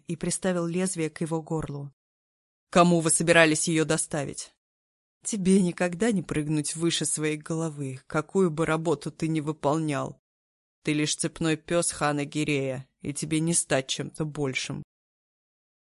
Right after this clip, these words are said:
Ну давай, выскажи всё, что обо мне думаешь, это твоя последняя возможность».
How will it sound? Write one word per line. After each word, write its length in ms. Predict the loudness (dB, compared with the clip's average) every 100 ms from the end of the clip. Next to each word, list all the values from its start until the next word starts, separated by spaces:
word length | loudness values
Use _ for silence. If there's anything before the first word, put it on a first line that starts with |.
| -2
Ну 140 | 2
давай, 560 | 4 2 0 -8 -12 -12 2
выскажи 480 | 2 4 -2 -2
всё, 240 | -4 -2 -2
что 180 | -2 -4
обо 200 | -2 -2
мне 180 | -2
думаешь, 600 | -2 -2 -2 -2 -4 -6 -2
это 240 | -2 -2
твоя 220 | -2 -2
последняя 600 | 0 0 0 -2 -2 -2
возможность». 800 | -2 -4 -4 -6 -8 -12 -14 -16